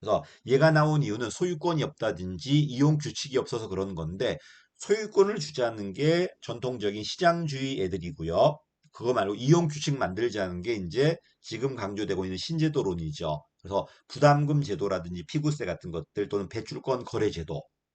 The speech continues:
요런 거 만들어가지고 이용 규칙을 만들자는 겁니다. 어쨌든 소유권도 있습니다. 사 번도 맞는 말이고요.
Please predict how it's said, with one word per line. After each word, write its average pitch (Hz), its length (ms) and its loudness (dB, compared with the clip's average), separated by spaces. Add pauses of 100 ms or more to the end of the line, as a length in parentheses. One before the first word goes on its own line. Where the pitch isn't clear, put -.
(160)
요런 113 180 0
거 123 100 2
만들어가지고 92 1040 2 (260)
이용 139 300 0
규칙을 131 380 -4
만들자는 90 540 -4
겁니다. 78 500 -2 (320)
어쨌든 147 400 2
소유권도 175 460 0
있습니다. 95 760 -2 (140)
사 - 200 -2
번도 139 220 0
맞는 107 260 -6
말이고요. 82 720 0